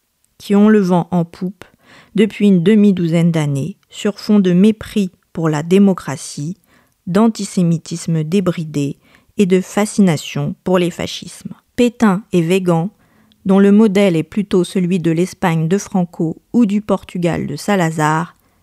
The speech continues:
cachent leur jeu. En faisant appel aux deux héros de mille neuf cent quatorze, mille neuf cent dix-huit, Paul Reynaud pensait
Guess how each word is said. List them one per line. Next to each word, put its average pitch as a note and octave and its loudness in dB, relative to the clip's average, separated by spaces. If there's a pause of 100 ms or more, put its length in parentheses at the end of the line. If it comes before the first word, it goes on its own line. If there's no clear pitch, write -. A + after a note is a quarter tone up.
(160)
cachent F#3+ -4
leur F3+ 0
jeu. D#3+ -8 (760)
En F#3+ 2
faisant A3 2
appel F#3+ 0
aux E3+ 0
deux G3 2
héros F#3 0
de D#3+ -6
mille F3 0
neuf G3 -2
cent F3+ -4
quatorze, E3 -6
mille G#3 4
neuf E3+ 0
cent E3+ -6
dix-huit, D#3+ -8 (480)
Paul A3 4
Reynaud G3 4
pensait F3 -4